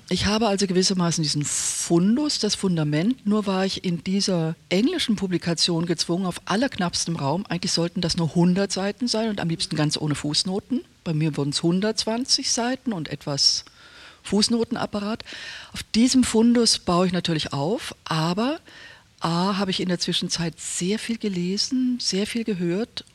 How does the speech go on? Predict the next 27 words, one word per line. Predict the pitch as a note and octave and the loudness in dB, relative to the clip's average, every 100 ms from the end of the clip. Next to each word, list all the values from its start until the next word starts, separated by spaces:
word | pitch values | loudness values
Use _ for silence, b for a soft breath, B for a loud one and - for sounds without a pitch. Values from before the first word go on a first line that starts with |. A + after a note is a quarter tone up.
| _ | _
und | F#3+ G3 - - _ _ | -2 -2 -6 -14 _ _
konnte | - F#3+ B3 - G3 | -2 0 2 0 -2
auch | G3+ | -4
in | - F3 | -4 -4
diese | F3+ F3 E3+ - _ - | -2 -4 -4 -6 _ -4
englische | F3+ A#3+ G#3+ | 0 0 -2
Publikation | G#3 G3+ F#3 F3+ F3+ | -6 -4 -4 -4 -4
ganz | F3+ F#3 | -4 -6
vieles | - G3 G3+ | -4 -4 -2
nicht | F#3+ - | -4 -4
packen, | F#3 G3+ - A3+ B B B B B | -4 -4 -4 -6 B B B B B
was | F#3 A3 | 0 0
ich | - | 2
damals | A#3 G#3 | 4 4
schon | - D#3 | 2 0
wusste | C3 - - E3 | -2 -2 -2 -4
und | E3 | -2
gerne | F3 F3+ | 0 2
unterbringen | E3+ F3 E3+ C#3 C3+ | 2 0 -2 -4 -4
wollte. | A#2+ A#2+ - D#3+ B B B B B B - | -6 -8 -10 -14 B B B B B B -2
Dazu | G#3+ - A3+ | 0 2 2
gehören | G3 F#3 G3+ | 2 4 2
zum | G3 F#3 | 2 0
Beispiel | E3+ D#3+ D#3 - D#3+ D#3+ | -2 -2 -4 -4 -4 -4
Selbstzeugnisse, | - - F3 - - - E3+ D#3 - E3 D3 - D#3+ | -4 0 0 -2 -2 0 2 0 0 -2 -2 -2 -4
die | D#3+ | -6
Frage, | - D3+ D#3+ | -6 -4 -4